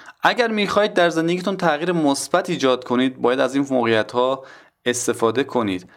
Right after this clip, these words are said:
حتی اگه صد درصد احساس آمادگی براشون نکنید. از طرف دیگه دنیای واقعی هیچ پاداشی به ایدئالگراها نمیده.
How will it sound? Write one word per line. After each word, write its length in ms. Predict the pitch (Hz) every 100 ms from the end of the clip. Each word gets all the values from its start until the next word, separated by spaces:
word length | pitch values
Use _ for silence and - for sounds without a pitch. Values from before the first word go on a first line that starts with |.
| -
حتی 320 | 160 180 180
اگه 240 | - 165
صد 320 | 170 - 160 165
درصد 380 | 160 156 160
احساس 340 | 139 131 135 -
آمادگی 320 | 131 117 127
براشون 380 | 127 123 139 143
نکنید. 520 | 156 123 92 82 _ _ _ _ _ _ - -
از 140 | 151 156
طرف 220 | 175 190
دیگه 260 | 175 175
دنیای 460 | 208 170 165 160 160
واقعی 380 | 156 156 170 180
هیچ 280 | 180 175 -
پاداشی 540 | - 147 139 170 170
به 100 | 160
ایدئالگراها 580 | 139 127 127 123 123 131
نمیده. 560 | 151 160 139 92 85